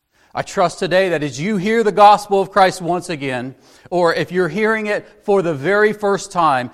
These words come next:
you'll see the excellencies of His person and the unsurpassing love of God for you in Christ Jesus. Because the gospel found here in this text most certainly is Christianity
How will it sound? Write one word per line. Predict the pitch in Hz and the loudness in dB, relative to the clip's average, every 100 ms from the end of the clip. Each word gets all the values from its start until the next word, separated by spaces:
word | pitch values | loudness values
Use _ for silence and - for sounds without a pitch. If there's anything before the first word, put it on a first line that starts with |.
| - - | -16 -10
you'll | 147 208 214 | 0 2 0
see | - 214 196 | -4 -8 -8
the | 175 196 | -6 -2
excellencies | 208 - 196 196 190 196 151 | -4 -4 -6 -6 -6 -8 -4
of | 170 143 | -4 -4
His | 160 - | -8 -6
person | - 160 - 156 147 - - | -4 -4 -4 -8 -8 -12 -4
and | 175 160 | -2 -2
the | 180 - | -4 0
unsurpassing | 196 208 202 202 - 165 156 - 156 | 2 2 -4 -8 0 0 0 -4 -4
love | 156 160 151 | 2 2 2
of | 143 | -2
God | 127 139 131 120 - - | 2 4 4 0 -8 -16
for | - 160 | -6 -6
you | 127 160 139 107 98 _ _ | -4 -4 -4 -8 -14 _ _
in | 131 123 | -12 -12
Christ | - 131 113 110 | -6 -4 -4 -8
Jesus. | 117 113 87 87 - - _ _ _ _ _ _ | -14 -14 -14 -18 -18 -20 _ _ _ _ _ _
Because | 165 - 214 185 - - | -4 4 4 2 -8 -8
the | 170 175 | -4 0
gospel | 170 220 247 - 220 | 4 4 4 0 -2
found | 220 202 202 | 2 0 0
here | 208 208 | -2 -2
in | 196 160 | -2 -2
this | 185 - | -4 -4
text | 196 180 202 - - - | 2 2 2 -6 -16 -6
most | 156 208 208 | 2 2 4
certainly | 214 214 180 170 180 | 0 -2 -2 -6 0
is | 202 165 151 | 0 0 -4
Christianity | - 208 - 180 190 185 151 143 135 | -6 -6 -6 -4 -4 -4 -4 -6 -8